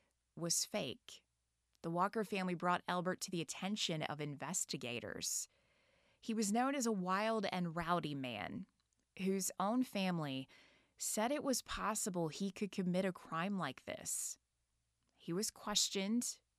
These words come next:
agreed to a polygraph test, which he passed. Many family members suspected he was involved, especially after a polygraph expert revealed in nineteen eighty-seven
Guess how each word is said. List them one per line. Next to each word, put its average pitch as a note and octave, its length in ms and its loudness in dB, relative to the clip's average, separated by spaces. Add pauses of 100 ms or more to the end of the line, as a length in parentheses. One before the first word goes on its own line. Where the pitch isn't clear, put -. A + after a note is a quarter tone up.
(100)
agreed E3+ 340 -2
to G3 120 -2
a F3 60 0
polygraph D#3 680 0
test, - 540 -2 (680)
which - 180 -4
he F3 140 -2
passed. - 800 -4 (920)
Many A3 280 0
family A#3 340 0
members F3+ 340 0
suspected F3 600 -2
he G3+ 200 -8
was G3 460 -2
involved, D3 720 -4 (560)
especially A#3+ 560 0
after F#3+ 260 0
a E3+ 80 0
polygraph F#3 580 0
expert D#3+ 680 -2
revealed F3+ 380 0
in E3+ 120 0
nineteen F3+ 460 -2
eighty-seven F3 840 0